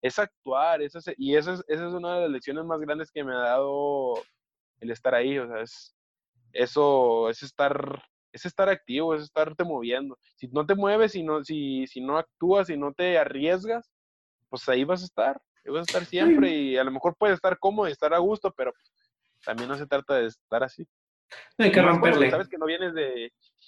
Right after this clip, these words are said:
Speaker 1: no vienes de cuna de oro, ¿verdad? O sea, gente que
Speaker 2: <laughs>
Speaker 1: mira, yo les digo, qué bueno la gente que viene de cuna de oro, qué bueno que, que no empiezas desde abajo, que empiezas desde el medio y está bien por ellos.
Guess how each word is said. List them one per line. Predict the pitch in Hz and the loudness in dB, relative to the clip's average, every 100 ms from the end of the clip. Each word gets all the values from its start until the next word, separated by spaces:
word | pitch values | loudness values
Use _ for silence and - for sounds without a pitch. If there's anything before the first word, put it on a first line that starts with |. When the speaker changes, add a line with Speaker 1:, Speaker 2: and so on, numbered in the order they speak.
| _ | _
Speaker 1:
no | 123 143 | -2 2
vienes | 165 185 185 | 4 6 4
de | 175 156 139 127 117 - | 6 4 4 0 -4 -6
cuna | 147 170 180 | -4 0 2
de | 135 | 2
oro, | 147 165 131 | 2 2 0
¿verdad? | 131 147 - _ _ | 0 -4 -10 _ _
O | |
sea, | - 127 | -10 -2
gente | 160 156 131 | 2 4 4
que | - 147 120 | 4 2 0
Speaker 2:
<laughs> | - _ _ _ _ _ _ _ _ _ _ _ _ _ _ | -6 _ _ _ _ _ _ _ _ _ _ _ _ _ _
Speaker 1:
mira, | 180 190 | 2 4
yo | 185 | 4
les | 240 | 2
digo, | 220 202 156 120 _ _ _ _ _ _ _ _ - | 0 0 0 -2 _ _ _ _ _ _ _ _ -2
qué | 190 | 2
bueno | 214 233 226 _ | 2 0 -6 _
la | 147 | -8
gente | 170 170 233 | -6 -10 -8
que | 175 143 | -6 -4
viene | 139 170 | -6 -6
de | 175 | -6
cuna | 151 156 | -6 -2
de | 170 | 0
oro, | 139 147 | 2 2
qué | 160 | 2
bueno | 151 147 160 190 _ _ _ _ _ _ _ _ _ _ _ _ _ _ _ | 2 2 0 -8 _ _ _ _ _ _ _ _ _ _ _ _ _ _ _
que, | 147 135 - | 0 0 -2
que | - 147 | -4 0
no | 160 | 0
empiezas | 160 180 196 | 0 0 2
desde | 185 143 | 0 2
abajo, | 127 135 131 - _ _ | 2 2 0 -10 _ _
que | 131 | -12
empiezas | 120 139 170 | -8 -6 -4
desde | 165 139 | -4 -4
el | 123 | -4
medio | 147 165 175 208 - _ _ _ _ _ _ _ | 0 2 4 2 -2 _ _ _ _ _ _ _
y | 127 | -12
está | - 135 | -2 0
bien | 143 | 0
por | 143 131 | -2 -2
ellos. | 117 | -4